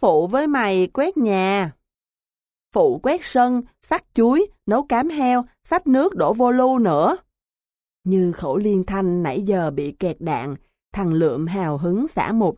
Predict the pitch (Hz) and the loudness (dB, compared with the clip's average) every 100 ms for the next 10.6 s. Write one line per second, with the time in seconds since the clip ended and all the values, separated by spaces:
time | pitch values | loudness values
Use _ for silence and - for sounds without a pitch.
0 | - 190 165 143 - _ _ _ - 180 | -4 -2 -2 -4 -10 _ _ _ -2 0
1 | 208 180 160 156 98 196 196 170 160 156 | 2 0 0 -6 -4 -6 -2 -2 0 -2
2 | 180 247 156 175 214 202 185 175 165 180 | -4 -4 -6 -4 -4 -2 -2 -4 -2 -2
3 | 175 180 175 160 165 165 123 - 196 175 | -2 -2 -2 -4 -6 -6 -6 -4 -4 -2
4 | 160 117 156 156 185 277 _ _ _ _ | -2 -2 -4 -2 -4 -6 _ _ _ _
5 | _ _ _ _ _ _ _ _ _ 208 | _ _ _ _ _ _ _ _ _ -2
6 | 196 202 262 294 202 185 175 - 180 147 | 0 2 0 0 -2 0 0 0 -2 -2
7 | 135 170 175 262 226 180 139 151 196 180 | 0 0 0 -2 -2 -2 -2 -2 0 0
8 | 202 320 _ _ _ - 160 175 180 165 | -2 -6 _ _ _ 0 0 2 0 0
9 | 160 285 294 185 165 175 143 170 208 202 | 0 -2 -2 -2 -2 -2 -2 -2 -2 0
10 | 185 156 - 202 226 | 0 -2 0 0 0